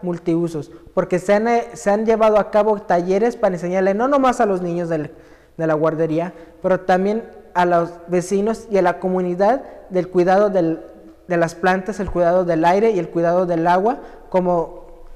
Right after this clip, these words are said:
porque el medio ambiente ahorita se ha estado afectando con el, este cambio climático y queremos darle un énfasis a los niños desde chiquitos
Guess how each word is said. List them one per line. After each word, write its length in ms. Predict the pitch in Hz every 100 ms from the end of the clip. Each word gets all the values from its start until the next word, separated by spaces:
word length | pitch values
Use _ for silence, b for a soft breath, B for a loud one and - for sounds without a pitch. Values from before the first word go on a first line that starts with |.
| - -
porque 220 | 190 190
el 60 | 190
medio 220 | 220 240
ambiente 400 | 240 226 220 233
ahorita 380 | 214 208 233 220
se 160 | -
ha 40 | 185
estado 280 | - 220
afectando 560 | 220 214 196 196 196 202
con 160 | 202 170
el, 120 | 170
este 300 | 190 190 208
cambio 280 | 202 202 202
climático 680 | 190 175 185 196 240 240 262
y 120 | 247
queremos 500 | 190 196 208 214 208 - B B B
darle 280 | 196 180 196
un 120 | 214
énfasis 500 | 220 226 233 220 220
a 60 | 208
los 180 | 180 165
niños 300 | 208 220 208
desde 320 | 202 190 180
chiquitos 880 | - 170 - 208 202 262 359 -